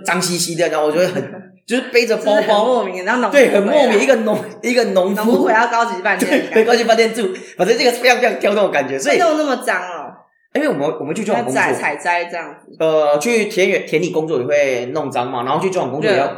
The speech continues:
Speaker 1: 也要工-，也要工作，有时候都要弄葡萄啊，榨葡萄干嘛，这其实也是，就是工作，就你就等于是去田里面去，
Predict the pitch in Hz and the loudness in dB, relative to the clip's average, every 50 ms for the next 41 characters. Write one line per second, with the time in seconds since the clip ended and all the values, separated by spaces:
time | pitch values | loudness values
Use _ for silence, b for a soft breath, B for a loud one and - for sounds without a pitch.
0 | - - 135 127 - - 143 143 143 - 127 131 139 143 139 147 175 160 127 120 | -8 -4 -2 -2 -2 -2 -4 -6 -6 -4 -4 -4 -2 -4 -6 -4 -2 -2 -2 -2
1 | 135 135 143 147 147 147 139 B B B B - 185 185 165 - - 139 165 160 | -2 -2 -2 0 0 -2 -2 B B B B -6 -6 -4 -4 -6 -8 -10 -8 -6
2 | 120 113 117 120 - 170 143 135 131 143 143 131 - - 151 120 117 117 - 139 | -6 -6 -6 -6 -6 -8 -8 -8 -10 -10 -10 -10 -10 -10 -10 -10 -8 -8 -8 -8
3 | 139 - 175 - - 127 123 147 160 151 123 - - - - _ _ _ - 202 | -8 -8 -8 -8 -8 -8 -6 -6 -6 -6 -6 -8 -14 -18 -20 _ _ _ -14 -6
4 | - 285 269 - - 202 202 202 220 240 - - - - 214 214 170 - 180 190 | -6 -6 -4 -2 -2 -2 -2 -2 -2 -4 -4 -6 -6 -6 -6 -4 -4 -4 -4 -2
5 | 185 160 135 127 190 185 190 196 190 - - 139 147 175 127 113 156 160 156 170 | -2 -2 -2 -2 -4 -4 -6 -6 -8 -6 -6 -6 -6 -6 -6 -6 -6 -6 -6 -8
6 | 156 - - - _ | -10 -10 -14 -20 _